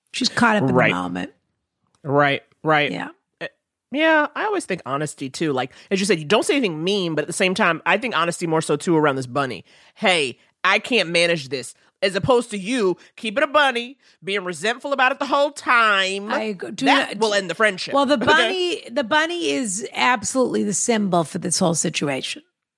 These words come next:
Speaker 2: Right.
Speaker 1: I could not agree with you more about that. I mean,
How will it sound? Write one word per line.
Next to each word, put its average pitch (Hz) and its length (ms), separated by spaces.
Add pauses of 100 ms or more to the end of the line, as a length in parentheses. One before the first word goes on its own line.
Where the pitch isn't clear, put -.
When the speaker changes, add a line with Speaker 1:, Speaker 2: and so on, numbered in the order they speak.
(120)
Speaker 2:
Right. - 260
Speaker 1:
I 220 120
could 247 260
not 233 200
agree 196 240
with 165 140
you 151 80
more 170 240
about - 300
that. - 180 (140)
I 233 100
mean, 208 320